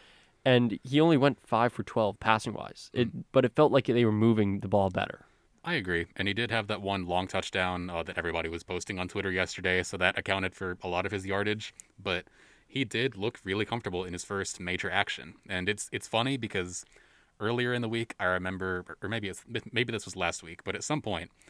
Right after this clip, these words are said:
Speaker 2: uh, Doug Peterson, head coach of the Eagles, uh, in response to being asked if he would ever outright bench Carson Wentz, he said, "Oh, I don't think that would be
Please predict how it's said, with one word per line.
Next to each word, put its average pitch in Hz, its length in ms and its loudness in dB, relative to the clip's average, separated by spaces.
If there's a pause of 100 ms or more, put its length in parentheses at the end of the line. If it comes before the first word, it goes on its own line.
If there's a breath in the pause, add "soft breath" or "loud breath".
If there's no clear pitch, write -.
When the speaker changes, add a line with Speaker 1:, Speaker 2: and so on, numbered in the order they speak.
(340 soft breath)
Speaker 2:
uh, - 140 0
Doug 113 260 -2
Peterson, 95 380 -4
head 92 180 -4
coach 98 180 -4
of 92 60 -14
the 92 100 -10
Eagles, 87 460 -6 (340)
uh, 87 220 -2
in 92 140 -6
response 95 480 -2
to 87 200 -6
being 87 300 -6
asked 82 460 -4
if - 120 -12
he 101 80 -6
would 92 140 -2
ever 85 320 -4 (480 soft breath)
outright 95 380 0
bench 95 240 -2
Carson 104 340 -4
Wentz, 104 280 -6
he 104 100 -10
said, 95 240 -6
"Oh, 120 140 -6
I 90 60 0
don't 85 160 -8
think 95 140 -6
that 95 100 -6
would 90 120 -12
be 90 260 -4